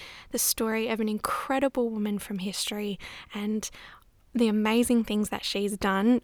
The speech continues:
often despite some pretty hectic circumstances. And the reason for sharing these stories is twofold. The first part of it is that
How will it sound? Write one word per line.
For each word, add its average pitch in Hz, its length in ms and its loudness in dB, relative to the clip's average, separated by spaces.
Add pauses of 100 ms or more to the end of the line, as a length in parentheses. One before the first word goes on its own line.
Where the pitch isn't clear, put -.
often 196 420 0
despite 190 440 0
some 214 160 -2
pretty 196 240 -6
hectic - 500 -8
circumstances. - 1160 -8 (100)
And 202 340 0 (340)
the 240 100 4
reason 294 320 6
for 269 100 0
sharing 214 380 0
these 208 180 -4
stories 196 380 -2
is 202 120 -2
twofold. 214 600 0
The 240 60 2
first 277 520 2 (560)
part 247 320 0
of 226 140 2
it 202 180 0
is 196 220 -2
that 185 260 -4